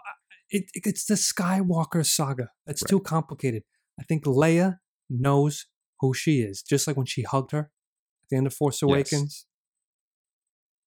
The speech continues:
Speaker 1: There's a connection. Leia knows.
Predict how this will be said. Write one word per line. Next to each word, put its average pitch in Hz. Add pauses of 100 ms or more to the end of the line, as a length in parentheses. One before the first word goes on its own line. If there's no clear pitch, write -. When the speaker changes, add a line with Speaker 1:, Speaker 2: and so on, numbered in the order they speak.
Speaker 1:
There's 131
a 135
connection. 143 (680)
Leia 170 (140)
knows. 120